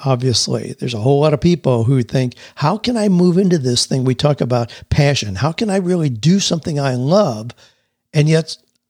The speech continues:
survive financially?" Well, Gina asked here. Now, I,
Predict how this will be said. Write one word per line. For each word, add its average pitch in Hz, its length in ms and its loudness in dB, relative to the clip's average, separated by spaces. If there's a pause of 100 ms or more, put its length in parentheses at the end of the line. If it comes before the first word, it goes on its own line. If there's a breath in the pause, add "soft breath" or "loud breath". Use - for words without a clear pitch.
(140)
survive 135 680 0
financially?" - 920 -4 (880)
Well, 123 160 0
Gina 135 460 2
asked 113 420 -2
here. 131 260 2
Now, 135 160 0
I, 131 100 2